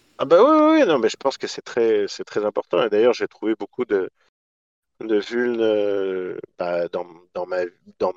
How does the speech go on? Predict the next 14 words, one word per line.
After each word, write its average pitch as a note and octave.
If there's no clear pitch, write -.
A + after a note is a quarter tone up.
dans F#2
mes F#2+
pentests, B2
euh, G2+
si -
tu -
veux, B2+
grâce A#2+
aux G2+
outils A#2+
que A2+
j'ai G2+
développés F#2+
pour C3+